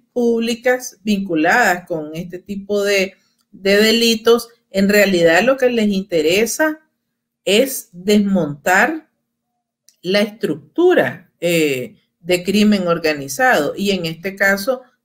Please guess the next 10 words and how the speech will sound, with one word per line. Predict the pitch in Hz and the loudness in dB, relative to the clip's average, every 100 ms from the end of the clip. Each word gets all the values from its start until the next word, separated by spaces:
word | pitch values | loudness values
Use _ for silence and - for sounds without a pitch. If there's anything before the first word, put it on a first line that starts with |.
| - | -14
no | 180 196 | -6 0
hemos | 196 185 165 165 | 0 0 -2 -2
visto | 226 226 - - - | -2 -2 -4 -6 -4
ninguna | 190 190 170 175 180 190 202 | -4 -2 -2 -4 -2 -2 -2
acción | - 180 175 - 180 180 190 196 | -2 -4 -4 -4 -2 0 -2 -2
orientada | 185 170 160 143 - 151 151 170 175 - _ _ | -2 0 -2 -4 -2 2 2 2 -2 -10 _ _
en, | - 170 165 156 - | -4 -4 -4 -8 -6
en | 170 170 | -6 -4
esa | 165 170 | -4 -2
dirección. | 175 165 156 151 - 247 240 240 | -2 0 -2 -4 0 0 0 -4